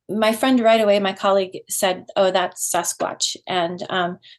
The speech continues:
I, I really was not, I was not, I did not believe that. I,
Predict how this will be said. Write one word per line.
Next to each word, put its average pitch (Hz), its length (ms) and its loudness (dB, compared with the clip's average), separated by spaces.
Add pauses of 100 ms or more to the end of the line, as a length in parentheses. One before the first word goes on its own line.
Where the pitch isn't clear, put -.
(120)
I, 214 300 0
I - 20 -
really 226 420 0
was 208 260 -2
not, 202 220 0
I 208 120 4
was 202 180 -4
not, - 160 0
I 208 60 0
did 196 140 -2
not 190 180 -6
believe 220 260 -2
that. 180 280 0 (280)
I, 196 360 -6